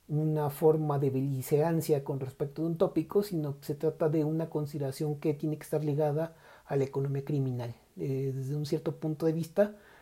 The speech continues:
eh, la, la constitución de la identidad política de la insurgencia posible está dada por una, una base, eh, situada en la economía criminal. Eh,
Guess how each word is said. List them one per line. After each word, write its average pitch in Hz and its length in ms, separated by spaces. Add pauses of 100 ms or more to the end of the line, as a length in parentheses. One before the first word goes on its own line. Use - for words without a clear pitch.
(220)
eh, 127 640
la, 139 240 (100)
la 139 140
constitución 156 540
de 175 80
la 170 60
identidad 143 440
política 165 580
de 135 120
la 123 160
insurgencia 143 600
posible 185 440
está 202 260
dada 143 380
por 147 260
una, 156 640 (140)
una 147 220
base, 143 440 (440)
eh, 139 180
situada 143 380
en 135 80
la 131 60
economía 131 360
criminal. 120 480 (880)
Eh, 139 640